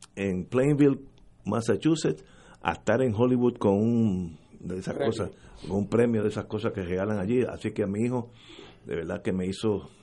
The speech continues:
Speaker 1: me hizo la vida. Así que después de eso, ¿qué más uno pu-, ti-, tiene que pedir en la vida? Vamos a aterrizar en Isla Verde, como decía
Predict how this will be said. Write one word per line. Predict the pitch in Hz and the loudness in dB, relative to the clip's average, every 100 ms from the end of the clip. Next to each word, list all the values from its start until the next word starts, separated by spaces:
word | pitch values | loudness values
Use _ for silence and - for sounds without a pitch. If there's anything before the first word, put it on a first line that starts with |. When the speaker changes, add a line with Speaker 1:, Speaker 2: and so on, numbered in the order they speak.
| - | -12
Speaker 1:
me | 87 92 | -8 -4
hizo | 98 113 | 0 0
la | 101 | 2
vida. | 107 98 80 - | 2 2 0 -6
Así | - - 80 | -12 -10 -6
que | 98 90 76 - - - - | -4 -4 -6 -18 -20 -10 -4
después | 104 135 135 | 0 2 4
de | 160 | 4
eso, | 151 - | 2 2
¿qué | 131 | 2
más | 131 127 | 2 0
uno | 123 117 | -2 -2
pu-, | - - - | -6 -16 -8
ti-, | 120 - - | -8 -8 -10
tiene | - 117 110 | -4 -2 -2
que | 104 | -4
pedir | - 85 104 | -4 -2 0
en | 104 | 0
la | 92 | -2
vida? | 87 76 165 131 120 113 113 143 135 - - | -4 -6 -8 -8 -10 -8 -10 -12 -4 -2 0
Vamos | - 151 175 | 4 8 8
a | 175 | 8
aterrizar | 180 156 165 180 | 8 6 8 6
en | 170 156 | 6 6
Isla | 143 | 8
Verde, | 151 156 127 | 8 8 4
como | 101 110 | 0 0
decía | 110 107 135 123 | 0 2 2 2